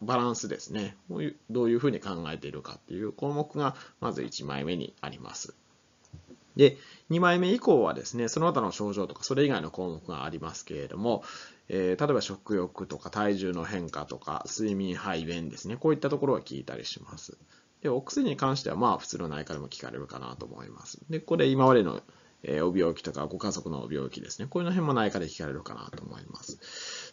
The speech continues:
で、えー、特徴的なのは、この、えーと、この部分ですね、あとこの部分ですね、が、心療内科の問診票に比較的、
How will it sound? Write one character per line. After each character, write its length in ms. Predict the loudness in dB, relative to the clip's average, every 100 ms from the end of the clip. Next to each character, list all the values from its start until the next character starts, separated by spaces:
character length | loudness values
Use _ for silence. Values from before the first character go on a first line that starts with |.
| 6
で、 220 | 6 6 -4 -2
え 240 | 6 8
ー、 40 | 8
特 200 | 4 6
徴 160 | 8 8
的 180 | 8
な 80 | 8
の 120 | 8
は、 100 | 8
こ 120 | 4 2
の、 320 | 4 2 0 _ -6
え 160 | -4
ー 40 | -4
と、 220 | -6 -8
こ 180 | -4 0
の 120 | 2
部 120 | 2
分 260 | 6 6 4
で 120 | -4
す 100 | -4
ね、 140 | -2 -2
あ 120 | -2
と 100 | 0
こ 120 | 2
の 120 | 2
部 120 | 2
分 260 | -2 -4 -6
で 100 | -12
す 100 | -10
ね、 200 | -10 -12 -8 0
が、 160 | 2
心 220 | 2 2
療 140 | 6 8
内 160 | 6 4
科 80 |
の 60 | 2
問 200 | 2 0
診 200 | 0 0
票 180 | 2 2
に 100 | 0
比 80 | -4
較 120 | -8 -4
的、 340 | -2 -2 -4